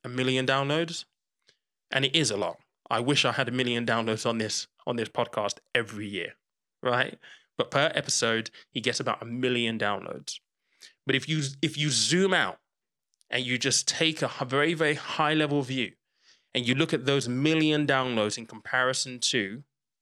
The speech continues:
the population of the United States, you come to one conclusion. Nobody's really paying attention. Nobody's really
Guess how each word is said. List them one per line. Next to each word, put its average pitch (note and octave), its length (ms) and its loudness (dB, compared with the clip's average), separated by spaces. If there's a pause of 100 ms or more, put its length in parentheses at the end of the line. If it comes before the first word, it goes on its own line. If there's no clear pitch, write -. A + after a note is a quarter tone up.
(520)
the A2+ 60 -2
population A#2+ 840 0 (220)
of A2+ 140 -4
the A2 80 -4
United G2+ 400 -4
States, - 580 -2 (880)
you A#2+ 100 -2
come C#3 240 0
to C3 120 0
one B2+ 500 0 (180)
conclusion. A#2 600 -2 (1300)
Nobody's C3 840 2
really B2 500 2
paying A2+ 340 -2
attention. G2+ 460 -6 (640)
Nobody's A#2+ 640 0
really A2+ 640 0